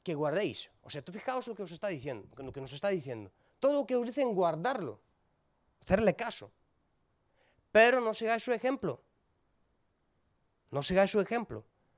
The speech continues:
Esas son palabras de Jesús para mi vida hoy en día. Que yo no siga el ejemplo de aquellos que tienen influencia.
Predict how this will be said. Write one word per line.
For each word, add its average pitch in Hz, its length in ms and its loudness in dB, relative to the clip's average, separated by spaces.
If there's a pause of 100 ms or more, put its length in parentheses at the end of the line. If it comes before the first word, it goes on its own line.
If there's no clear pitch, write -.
(960)
Esas 165 140 -2
son 220 140 2
palabras 196 280 0
de 170 80 -2
Jesús 180 320 -8
para 160 160 -2
mi 151 120 0
vida 143 180 0
hoy 131 120 -4
en 120 100 -8
día. 107 280 -10 (1120)
Que 170 140 -2
yo 196 80 6
no 226 80 4
siga 214 240 4
el 190 40 6
ejemplo 175 460 -2
de 147 80 0
aquellos 196 320 -2
que - 80 -8
tienen 185 220 0
influencia. 165 640 -6